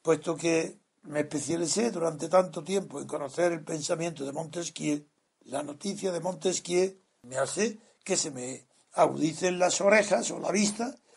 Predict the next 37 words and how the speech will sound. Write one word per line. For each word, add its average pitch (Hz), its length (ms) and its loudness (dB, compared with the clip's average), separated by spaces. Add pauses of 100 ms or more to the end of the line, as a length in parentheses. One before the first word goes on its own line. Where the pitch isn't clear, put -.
(100)
pues 131 160 -6
decir: 151 160 -2
"Montesquieu 143 600 0
al 233 180 2
Constitucional, 156 800 -2
¿qué 190 120 2
es 190 120 2
esto?". 208 380 -2 (240)
Pues 156 240 4
no 190 100 -2
merece 208 280 4
la 208 100 12
pena 202 260 6
ni 190 240 4
leer 180 360 10
lo 151 120 -2
que 143 100 -8
dice, 180 420 -8 (380)
puesto 151 360 0
que 151 80 -2
el 147 120 0
subtítulo 196 600 0
dice: - 400 0 (180)
"El - 240 -12
Pleno 180 420 6
del 190 260 4
Congreso 151 800 0 (260)
acuerda 175 580 10 (240)
demandar 185 800 10 (100)
al 165 180 10
Ejecutivo 247 840 8 (380)
por 165 240 8
vulnerar 240 760 10
la 185 180 8
división 175 420 4
de 202 100 6
poderes". 156 460 4